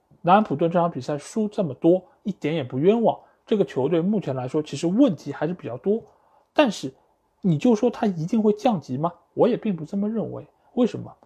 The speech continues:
因为南安普顿他要做的只是说找出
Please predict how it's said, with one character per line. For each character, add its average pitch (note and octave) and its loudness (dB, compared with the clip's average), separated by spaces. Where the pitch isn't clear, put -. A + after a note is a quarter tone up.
因 C#4+ 4
为 D4+ 4
南 D#3 8
安 B3+ 6
普 - -4
顿 C#3+ 0
他 F3+ 0
要 F#3 6
做 F3 6
的 C3 -4
只 B2+ -8
是 D#3 -8
说 F#3 0
找 A2+ 0
出 G3+ 0